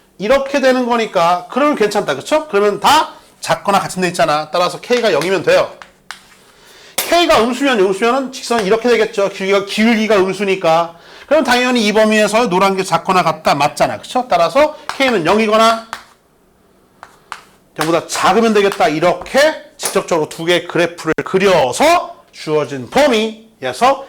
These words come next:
해석해줘도 정답은 나온다. 이게 풀에 나왔었는데 아마 첫 번째 풀이가 좀 더 쉬웠을 것이고, 그 이유인 즉슨 뭐야? X가 영보다 작거나 같을 때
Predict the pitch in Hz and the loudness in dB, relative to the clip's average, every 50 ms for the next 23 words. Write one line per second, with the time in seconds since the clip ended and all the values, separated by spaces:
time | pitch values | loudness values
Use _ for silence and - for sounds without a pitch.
0 | - - - 226 226 - 220 196 - - - - 165 147 143 147 151 - - 131 | -16 -4 -2 -2 -2 -2 -4 -6 -8 -10 -10 -8 -6 -6 -6 -8 -10 -10 -8 -8
1 | 135 127 127 117 117 110 104 104 104 104 107 - - - - - - - - - | -8 -8 -8 -8 -10 -10 -10 -10 -10 -10 -14 -16 -18 -18 -20 -20 -20 -20 -20 -20
2 | - - 156 175 220 254 247 - 254 269 247 214 185 190 190 - 202 190 190 185 | -12 -10 -4 -2 -2 -2 0 0 0 2 2 2 2 2 0 0 -2 -2 0 0
3 | 180 151 156 156 - - 262 - 285 254 - 247 254 254 233 202 214 190 185 170 | 0 2 0 0 -2 -2 -2 -2 -2 -2 -2 -4 -2 -2 -2 -2 -2 -6 -6 -4
4 | - 254 247 247 247 220 - 214 214 - - 143 147 160 170 165 - - - - | -2 -2 -2 -2 -4 -4 -4 -4 -4 -4 -4 -4 -4 -4 -4 -6 -10 -18 -20 -20
5 | - - - 240 226 196 196 208 220 220 220 220 - 202 175 - - - 247 240 | -18 -4 -2 0 0 2 2 2 0 0 0 -2 -4 -6 -6 -8 -4 -4 -2 0
6 | 226 175 165 202 196 165 135 - - - - - 147 139 - - 165 139 151 160 | 2 2 2 4 4 2 0 -2 -8 -16 -14 -12 -12 -8 -4 -4 -2 -2 -2 -4
7 | 156 - - - - 185 175 160 160 - 160 - - 262 294 311 302 - | -4 -6 -6 -4 0 0 0 0 0 -2 -4 0 2 2 2 2 0 -4